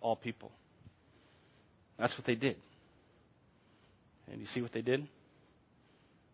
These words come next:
What happened? The rest of the verse. "And the Lord added to their number daily those who were being," what? "Saved."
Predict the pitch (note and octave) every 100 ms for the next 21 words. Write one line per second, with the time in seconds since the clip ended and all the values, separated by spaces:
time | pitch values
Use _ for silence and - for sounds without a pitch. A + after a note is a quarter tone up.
0 | _ A2 B2+ C#3 A2 - - - - -
1 | - - - - - - - - - _
2 | - _ - A#2+ A2 A2 G#2+ A2 - -
3 | - - _ - - - - - - -
4 | - B2 A2+ G#2+ A#2+ D3+ C3 G2 G#2 -
5 | - - - - D3 D3 B2+ - G#2+ G#2+
6 | B2 C3 G#2 G2 B2 B2+ F#2+ F#2 - -
7 | - - - - - B2+ C3 A#2+ - A#2
8 | G#2+ A#2+ A#2 G#2+ G#2+ - - - - -
9 | - - F2+ - - - - - - -
10 | - - - - - - - - G#2